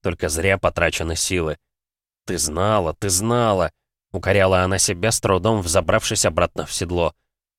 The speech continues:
Правда, на сей раз она спала в тепле — В сараях остались нетронутыми, заботливо припасенные сгинувшими хозяевами высокие поленницы дров, да еще нашлось немного сена для ее гайто.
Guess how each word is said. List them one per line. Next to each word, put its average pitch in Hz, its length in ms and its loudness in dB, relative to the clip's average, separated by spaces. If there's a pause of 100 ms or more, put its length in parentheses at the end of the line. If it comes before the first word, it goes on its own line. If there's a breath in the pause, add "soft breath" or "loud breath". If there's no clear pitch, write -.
(220)
Правда, 113 280 0
на 120 120 2
сей 135 220 2
раз 135 220 4
она 123 180 2
спала 120 300 0
в - 80 -12
тепле — 104 420 -2 (300)
В - 60 -8
сараях 107 420 2
остались 101 440 0
нетронутыми, 98 720 0
заботливо 95 520 0
припасенные 92 760 0
сгинувшими 92 560 0
хозяевами 92 680 0
высокие 90 520 -2
поленницы 95 640 0
дров, 98 400 0 (420)
да 87 140 -2
еще 120 240 -2
нашлось 131 400 0
немного 117 400 0
сена 120 340 -2
для 98 160 -4
ее 92 320 -2
гайто. 87 580 -2